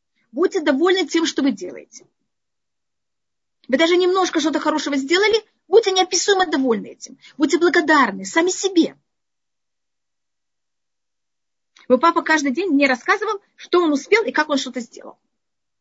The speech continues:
Он был очень доволен собой. И это нам дает очень много сил.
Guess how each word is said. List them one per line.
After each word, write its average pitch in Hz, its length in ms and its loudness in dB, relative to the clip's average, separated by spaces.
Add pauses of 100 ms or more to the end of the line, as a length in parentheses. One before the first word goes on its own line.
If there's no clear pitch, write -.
(280)
Он 269 120 4
был 349 80 4
очень 427 260 0
доволен 427 340 4
собой. - 400 -12 (340)
И 262 80 2
это 302 100 0
нам 330 160 2
дает 320 240 0
очень 370 180 -2
много 381 160 -2
сил. - 340 -8